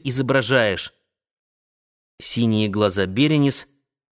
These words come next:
окидывали восторженную поклонницу равнодушно пытливым взглядом. Она молчала, словно тая что-то про себя,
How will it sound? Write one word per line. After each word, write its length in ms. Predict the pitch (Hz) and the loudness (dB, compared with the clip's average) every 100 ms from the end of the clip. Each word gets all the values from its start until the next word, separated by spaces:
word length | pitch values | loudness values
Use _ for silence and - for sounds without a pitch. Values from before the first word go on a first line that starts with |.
| _ _ - | _ _ -4
окидывали 680 | 101 110 180 202 175 170 160 | -4 -2 -2 2 2 2 2
восторженную 840 | 151 143 - 165 160 131 143 135 | 2 0 -2 2 2 2 0 2
поклонницу 800 | 135 123 151 175 160 156 135 143 | 0 -2 0 0 0 0 0 0
равнодушно 720 | 135 120 127 127 156 - 135 | 0 0 0 0 -2 -2 -4
пытливым 640 | - 131 - 135 123 131 | -4 -6 -2 0 0 0
взглядом. 720 | 113 104 117 117 98 92 82 - _ _ _ _ _ _ - | -2 -2 2 2 2 0 -4 -10 _ _ _ _ _ _ -4
Она 300 | 101 135 170 | 0 2 2
молчала, 920 | 170 160 151 - 190 180 165 151 - _ _ _ - | 2 2 0 0 2 4 4 2 -2 _ _ _ -14
словно 640 | - 113 131 165 147 147 | -4 2 4 4 4 0
тая 460 | - 131 127 160 160 | 0 0 2 0 -2
что-то 500 | - - 151 143 135 | -6 -2 -2 -2 -4
про 200 | - 131 | -2 -4
себя, 640 | - 120 110 127 113 | -2 -4 0 2 2